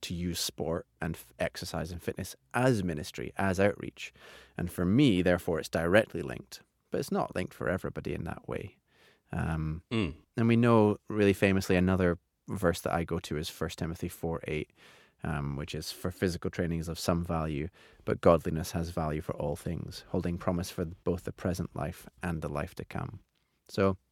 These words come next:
Speaker 1: I think it's a balancing act, isn't it? You've got
Speaker 2: Mm. That's a good point.
Speaker 1: being fit and healthy can be beneficial to giving God glory with your life. And respecting your body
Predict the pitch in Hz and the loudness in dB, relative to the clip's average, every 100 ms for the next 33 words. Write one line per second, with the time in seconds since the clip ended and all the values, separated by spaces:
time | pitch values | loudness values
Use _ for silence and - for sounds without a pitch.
0 | _ _ - - 131 117 98 113 104 - | _ _ -6 -2 2 2 6 6 4 2
1 | 87 82 - 90 87 85 - _ _ _ | 0 0 0 2 2 0 -6 _ _ _
2 | _ _ _ _ _ - 101 107 104 90 | _ _ _ _ _ -4 2 4 6 6
3 | 78 76 - - - _ _ _ _ _ | 2 -6 -12 -20 -20 _ _ _ _ _
4 | _ - - 76 - 82 - - - 110 | _ -18 -10 -8 -4 -6 -6 -6 4 8
5 | 107 101 113 95 95 92 87 92 87 - | 8 8 8 8 8 4 4 2 0 -2
6 | _ _ - - 113 107 98 90 90 85 | _ _ -4 4 8 8 8 4 4 2
7 | 82 - - 85 82 85 - 80 73 - | 0 -2 2 2 2 -2 0 0 0 -4
8 | _ _ _ _ - - 87 78 76 76 | _ _ _ _ -4 2 2 2 0 -4
9 | - _ _ _ _ _ - 95 85 82 | -8 _ _ _ _ _ 4 4 4 2
10 | 85 76 - - 76 71 67 - 69 60 | 2 2 -2 -2 -2 -2 -4 -4 -2 -2
11 | - - - _ - - _ _ _ 92 | -4 -10 -20 _ -20 -20 _ _ _ 0
12 | 85 87 - - 113 - 98 90 85 101 | 2 2 2 2 2 4 4 4 4 6
13 | 95 62 82 | 4 2 -4